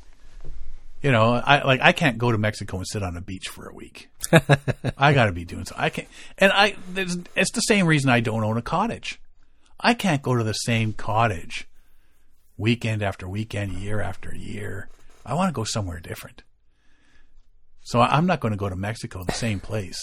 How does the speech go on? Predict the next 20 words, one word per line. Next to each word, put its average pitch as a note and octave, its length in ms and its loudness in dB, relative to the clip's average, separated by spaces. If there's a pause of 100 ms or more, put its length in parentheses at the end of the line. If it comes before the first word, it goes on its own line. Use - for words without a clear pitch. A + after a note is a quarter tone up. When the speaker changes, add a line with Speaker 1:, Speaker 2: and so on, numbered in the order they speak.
Speaker 2:
<laughs> B2+ 60 6
Speaker 1:
year A#2 400 2
after - 400 -12
year - 440 -10
after - 400 -12
year. - 380 -14 (880)
I A#2+ 100 2
want, A#2+ 260 4
I A#2+ 60 -2
wanna B2 180 2
hit A2+ 160 -4
some A2+ 140 -6
of G2+ 40 -4
these F#2+ 180 -6
new A2 220 0
spots - 380 -12
that F#2 100 -8
are F2+ 120 -8
opening F2+ 300 -12
up. - 140 -18